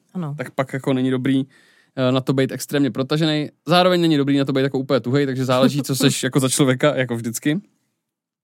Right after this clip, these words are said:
Speaker 2: A potom ještě, eh, takhle z kraje bych tady smáznul takovej, takový dva extrémy. Eh, jeden ten extrém jsou,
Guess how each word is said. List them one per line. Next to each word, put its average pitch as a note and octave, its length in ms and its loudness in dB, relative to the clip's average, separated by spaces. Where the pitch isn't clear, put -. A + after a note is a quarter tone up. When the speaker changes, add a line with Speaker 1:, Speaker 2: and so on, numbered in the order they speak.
Speaker 2:
A B2 200 4
potom G3+ 440 2
ještě, F#3 520 2
eh, - 60 2
takhle E3 240 0
z - 140 -4
kraje E3 280 4
bych D#3+ 140 -2
tady F3 180 0
smáznul E3 500 2
takovej, D#3+ 500 0
takový F3 320 -4
dva D#3+ 160 2
extrémy. F3+ 720 2
Eh, C#3+ 640 2
jeden D3+ 320 0
ten D#3+ 180 0
extrém D#3 460 0
jsou, D3+ 480 0